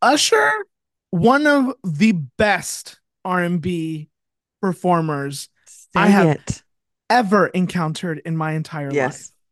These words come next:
Speaker 2: Yeah.
Speaker 1: Confessions, Part Two, the best R and B song, the Rolling Stone thinks so. Adrian might
Speaker 2: Yeah.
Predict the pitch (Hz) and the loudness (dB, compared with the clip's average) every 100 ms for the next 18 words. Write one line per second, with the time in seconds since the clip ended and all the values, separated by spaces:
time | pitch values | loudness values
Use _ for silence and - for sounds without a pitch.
0 | _ _ _ _ 156 143 123 _ _ _ | _ _ _ _ -8 -6 -6 _ _ _
1 | _ _ _ _ _ _ _ - - 247 | _ _ _ _ _ _ _ -4 0 2
2 | - 254 294 440 440 440 - - - _ | 2 2 2 0 0 -2 -8 -14 -16 _
3 | _ _ _ _ - 226 226 196 - 247 | _ _ _ _ -8 -2 0 -2 -2 0
4 | 269 466 480 _ _ _ _ _ _ _ | 2 0 -2 _ _ _ _ _ _ _
5 | 180 160 220 147 185 - - 277 247 240 | -12 -6 -6 -2 -4 -4 -4 0 2 2
6 | 202 214 - 202 196 262 349 - 180 175 | 2 0 0 0 0 -2 -6 -8 -6 -2
7 | 180 175 175 - 185 233 208 180 - 165 | -2 -2 -6 -8 -8 -8 -8 -8 -6 -6
8 | 214 285 170 160 156 165 165 165 147 - | -6 -6 -8 -6 -6 -6 -8 -10 -10 -6